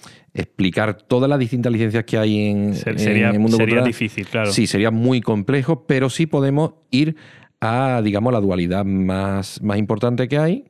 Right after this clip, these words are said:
Speaker 1: entre
Speaker 2: Ujú.
Speaker 1: lo que es el copyright, que comentabas anteriormente, y Creative Commons.
Speaker 2: Vale.
Speaker 1: ¿Qué significa?
Speaker 2: O copyleft, vamos a decir copyright, copyleft.
Speaker 1: Sí, copyright, copyleft es un término que se acuñó muy,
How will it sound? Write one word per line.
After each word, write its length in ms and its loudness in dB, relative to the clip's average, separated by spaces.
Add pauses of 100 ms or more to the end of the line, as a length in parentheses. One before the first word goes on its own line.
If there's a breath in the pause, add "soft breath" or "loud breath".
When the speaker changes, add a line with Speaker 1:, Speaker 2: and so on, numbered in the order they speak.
(140)
Speaker 1:
entre 560 0
Speaker 2:
Ujú. 80 -2
Speaker 1:
lo 140 0
que 140 0
es 220 -6 (360 loud breath)
el 160 -4
copyright, 640 -2 (240)
que 240 0
comentabas 400 -2
anteriormente, 760 -2
y 160 0
Creative 380 -2
Commons. 500 -4 (260 soft breath)
Speaker 2:
Vale. 160 0
Speaker 1:
¿Qué 60 2
significa? 640 -2
Speaker 2:
O 80 -2
copyleft, 420 -2
vamos 180 0
a 20 -2
decir 180 -6
copyright, 400 -2
copyleft. 360 2
Speaker 1:
Sí, 40 -2
copyright, 580 0
copyleft 480 0
es 100 0
un 120 0
término 300 0
que 80 0
se 120 -4
acuñó 460 0
muy, 260 0